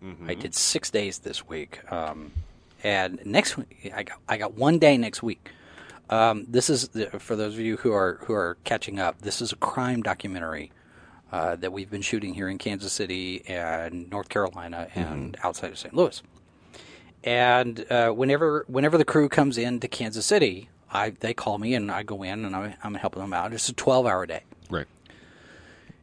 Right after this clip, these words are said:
Speaker 2: It's a twelve-hour day that generally consists of me fetching, because in the, in the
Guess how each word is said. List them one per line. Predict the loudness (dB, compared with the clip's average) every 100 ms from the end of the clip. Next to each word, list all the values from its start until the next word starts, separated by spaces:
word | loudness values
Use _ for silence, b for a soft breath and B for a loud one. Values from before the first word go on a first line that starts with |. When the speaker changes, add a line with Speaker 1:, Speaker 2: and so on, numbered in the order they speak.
| -4
Speaker 2:
It's | -2
a |
twelve-hour | 6 8 10 10 8
day | 6 2
that | -2 -6
generally | 0 0 2 4 4 2
consists | 0 0 -2 -2 -4
of | -6
me | -4 -4
fetching, | -2 -2 -2 -6 -4
because | 0 0 0
in | -6 -8 -8 -4 -2
the, | -2 -2 -4
in | -2
the | -4